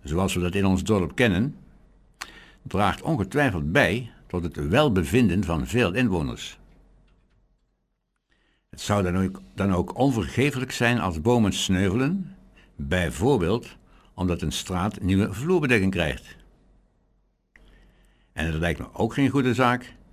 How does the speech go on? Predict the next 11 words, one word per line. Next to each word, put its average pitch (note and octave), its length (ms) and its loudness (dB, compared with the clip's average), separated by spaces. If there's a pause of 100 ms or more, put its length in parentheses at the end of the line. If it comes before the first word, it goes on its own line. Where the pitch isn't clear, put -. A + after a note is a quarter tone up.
(360)
als F2 200 -4
gekapte A#2+ 500 -2
bomen G#2+ 340 4
worden F#2 280 2
vervangen F#2 460 0
door D2+ 140 -2
soortgenoten B2 960 -2 (760)
die F#2 180 2
in F#2 100 2
ons A2+ 200 2
klimaat F#2+ 640 0